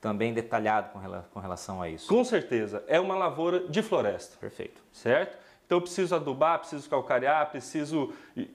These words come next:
Speaker 2: é, aplicar gesso em algumas situações e assim por diante.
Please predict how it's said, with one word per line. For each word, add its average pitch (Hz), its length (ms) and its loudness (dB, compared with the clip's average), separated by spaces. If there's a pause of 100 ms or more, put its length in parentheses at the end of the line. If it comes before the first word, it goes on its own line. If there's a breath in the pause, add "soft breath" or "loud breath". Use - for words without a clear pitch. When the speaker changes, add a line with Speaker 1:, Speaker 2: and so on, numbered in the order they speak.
(140)
Speaker 2:
é, 120 500 8
aplicar 131 480 0
gesso 156 380 -2
em 131 40 0
algumas 123 300 -2
situações 135 720 0 (240 loud breath)
e 151 80 4
assim 160 240 4
por 190 180 2
diante. 113 440 2